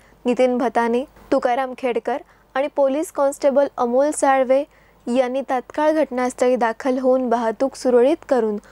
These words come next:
मृतदेह शवविच्छेदनासाठी नेवासा फाटा येथील ग्रामीण रुग्णालयात पाठवला. शवविच्छेदनानंतर रात्री उशिरा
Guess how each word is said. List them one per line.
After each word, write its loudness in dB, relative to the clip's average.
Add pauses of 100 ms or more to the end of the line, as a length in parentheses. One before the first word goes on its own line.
(280)
मृतदेह 0
शवविच्छेदनासाठी -2
नेवासा 2
फाटा -2
येथील 0
ग्रामीण 0
रुग्णालयात 2 (100)
पाठवला. -2 (520)
शवविच्छेदनानंतर 0
रात्री 0
उशिरा 0